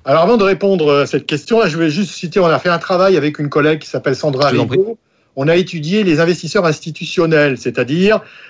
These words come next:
Speaker 1: euh, les, euh, alors aux États-Unis, c'est les fonds de pension qui n'existent pratiquement pas en France, les fonds mutuels, les sociétés d'assurance,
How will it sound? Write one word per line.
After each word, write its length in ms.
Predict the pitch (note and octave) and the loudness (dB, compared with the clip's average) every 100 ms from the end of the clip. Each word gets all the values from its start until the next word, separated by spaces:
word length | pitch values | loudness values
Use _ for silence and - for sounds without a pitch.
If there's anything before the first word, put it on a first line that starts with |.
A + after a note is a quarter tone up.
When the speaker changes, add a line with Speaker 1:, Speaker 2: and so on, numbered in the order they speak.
| - | -4
Speaker 1:
euh, 360 | C3 C3+ B2+ A#2+ | 0 2 2 0
les, 400 | C3 D3+ D#3 D3+ | 0 2 2 2
euh, 320 | C3+ B2 B2 G#2+ - _ | 2 2 0 -4 -16 _
alors 240 | - C#3 B2 | -4 0 2
aux 60 | |
États-Unis, 480 | C3 D3+ C#3 C#3+ E3 | 0 0 0 0 -2
c'est 100 | D3 | -2
les 80 | B2+ | -2
fonds 160 | - C3 | -2 -4
de 80 | |
pension 380 | B2 C#3+ - F3+ | -2 -2 -2 -4
qui 120 | - | -2
n'existent 380 | A#2+ A2 A#2+ - | -4 -4 -6 -8
pratiquement 460 | - A#2+ B2+ A#2+ A#2 | -4 -4 -4 -4 -2
pas 100 | B2+ | 0
en 120 | C3+ | -2
France, 400 | - F3 F#3 - | 0 2 2 2
les 100 | C3+ | 0
fonds 160 | D#3 C#3+ | 2 0
mutuels, 500 | C#3+ C3 F3 E3+ E3 | 0 0 2 2 2
les 80 | |
sociétés 380 | C3+ C#3 C#3+ C#3+ | -2 -4 -4 -2
d'assurance, 580 | C3+ B2+ B2+ E3+ G#3+ | -2 -2 -2 0 0